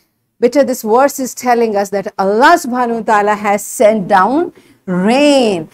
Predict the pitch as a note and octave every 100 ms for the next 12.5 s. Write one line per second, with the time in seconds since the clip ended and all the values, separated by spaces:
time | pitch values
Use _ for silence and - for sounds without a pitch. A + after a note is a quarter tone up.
0 | - _ - B3+ C4 C#4+ - A3+ A3+ C4
1 | D4+ E4 D#4+ F#3+ A#3+ C4 C#4 A3 G#3 G#3
2 | G3 G3+ A#3+ D#4 D#4 - B3+ G3 F#3 D#3
3 | - G3 G3 B3+ D#4+ E4 D#4+ C4 D#4 D#4
4 | D4+ D4+ D#4 _ _ _ _ _ - F3
5 | D3+ - D3+ G#3 A3 A3 A3+ A3+ A3+ G3+
6 | G3+ A#3 A3+ A3 A3 _ - - G3 A#3
7 | C#4 D4 C#4 C4+ C4+ C4 - A#3 A#3 A3
8 | A3 A3+ A#3+ A3+ - _ G#3+ G#3+ A3 -
9 | _ - C#4+ C#4+ C#4+ B3 G3+ F#3+ F#3 F3+
10 | F3+ A#3 B3 C#4+ - C#4 A#3 A#3 B3 B3
11 | A#3+ B3 B3+ A3 A3+ C#4+ D#4 D#4+ D4+ A3+
12 | A3 A#3+ A3 G3+